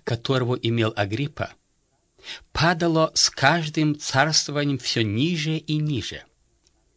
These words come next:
Ничтожная царская власть его была в постоянной борьбе с властью первосвященнической.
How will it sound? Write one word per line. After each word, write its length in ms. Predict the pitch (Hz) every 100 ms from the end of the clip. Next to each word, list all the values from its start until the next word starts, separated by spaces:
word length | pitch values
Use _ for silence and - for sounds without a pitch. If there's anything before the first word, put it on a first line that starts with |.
| _ - - -
Ничтожная 760 | 107 107 - - 113 104 113
царская 600 | 117 - 110 123 - 123
власть 460 | 101 107 120 120 -
его 300 | 117 123 - _ _ - - -
была 360 | 107 123 135
в 120 | 123 -
постоянной 840 | 127 - 117 107 131 180 175 170
борьбе 540 | 143 143 117 120 123 - -
с 160 | - 104
властью 500 | 104 98 98 - 117
первосвященнической. 1200 | 131 127 120 139 - 160 151 143 - - 85